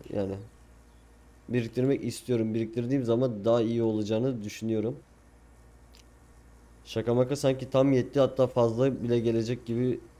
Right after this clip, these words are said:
düşünüyorum. Ha, bir sıra daha gidiyormuş. Tamam. Aa, orada bir tane daha varmış. Onu unuttuk. Aha. Ne yapıyorsun abi sen?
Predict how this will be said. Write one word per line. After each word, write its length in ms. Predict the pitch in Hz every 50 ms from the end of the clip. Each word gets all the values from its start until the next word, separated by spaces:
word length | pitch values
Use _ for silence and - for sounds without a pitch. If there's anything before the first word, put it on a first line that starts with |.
| - - 107
düşünüyorum. 560 | 110 107 - - 113 113 117 110 104 101 98 - - - -
Ha, 340 | - 120 117 113 113 110 104
bir 40 | 113
sıra 300 | - - 113 117 107 107
daha 120 | 117 117
gidiyormuş. 360 | 110 101 107 104 98 95 -
Tamam. 300 | - 107 107 104 101 98 - - - - - - - - - - - - - - - _ _ _ _ _ _ _ _ _ _ - _ _ - - - - - - - - - - - - - - - - - - - - - - - - - - - - - - - - - - - - - - - - -
Aa, 220 | 104 110 113 107
orada 240 | 110 110 107 113 110
bir 60 | 110
tane 220 | - 110 110 110
daha 160 | 110 113 110 107
varmış. 260 | 104 98 98 - -
Onu 100 | 98 - - 104 107
unuttuk. 380 | 107 107 104 101 - - 101 101 - - - - - - - - - - - - - - - - - - - - - - - - - - - - - - - - -
Aha. 240 | 117 123 139 165 165 160 - - - - - - - - - - - - - - - - - - - - _ _ _ _ _ _ _ _ _ _ _ _ _ _ _ _ _ _ _ _ _ _ _ _ _ _ _ _ _ _ _ _ _ _ _ _ _ _ _ - - _ - - _ - _ _ - _ _ - - _ _ - - - - - _ _ - - - - _ _ - - - - _ _ - -
Ne 120 | 107 117 135
yapıyorsun 420 | 160 170 143 120 110 - 110 113
abi 180 | 123 139 123 -
sen? 240 | - 113 104 101